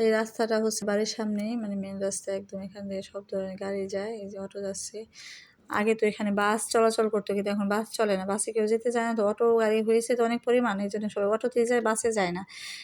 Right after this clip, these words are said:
এই জন্য এই রাস্তার বাস বন্ধ করে দেওয়া হয়েছে, ওই যাতায়াত করে। আর এক-, আরেকটা কী গাড়ি যেন আছে, ওইগুলোতে যায়। দেখেন মাশাআল্লাহ,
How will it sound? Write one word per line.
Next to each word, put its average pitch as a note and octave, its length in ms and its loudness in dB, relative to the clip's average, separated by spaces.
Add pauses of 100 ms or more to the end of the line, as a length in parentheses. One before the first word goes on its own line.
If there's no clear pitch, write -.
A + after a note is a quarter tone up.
(120)
এই A3 140 2
জন্য A3+ 200 2
এই A3 80 4
রাস্তার G#3+ 280 2
বাস G#3 220 4
বন্ধ G#3 240 2
করে G3 160 2
দেওয়া G3 220 4
হয়েছে, G3+ 380 2 (680)
ওই G#3 120 2
যাতায়াত G3 420 0
করে। G3 220 -2
আর G3+ 120 -4
এক-, - 420 -8
আরেকটা G#3+ 280 -2
কী - 180 -20
গাড়ি G3+ 160 2
যেন G#3 140 -2
আছে, G#3 180 -4
ওইগুলোতে F#3+ 340 -2
যায়। F3+ 200 -4 (1120)
দেখেন G3 260 -8
মাশাআল্লাহ, F#3+ 580 -4